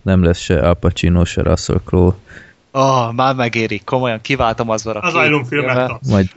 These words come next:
Speaker 2: Ah.
Speaker 1: majd valami Tommy Lee Thomas-t kikeresek.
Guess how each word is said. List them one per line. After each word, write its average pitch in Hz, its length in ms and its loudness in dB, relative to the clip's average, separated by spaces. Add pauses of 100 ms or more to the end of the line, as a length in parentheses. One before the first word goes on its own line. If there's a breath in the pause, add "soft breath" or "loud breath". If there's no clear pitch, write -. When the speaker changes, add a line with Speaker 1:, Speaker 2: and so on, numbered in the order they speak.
(160)
Speaker 2:
Ah. 143 220 2 (180)
Speaker 1:
majd 104 180 2
valami 95 260 4
Tommy 101 300 2
Lee 90 120 4
Thomas-t 90 500 0 (360)
kikeresek. - 540 -4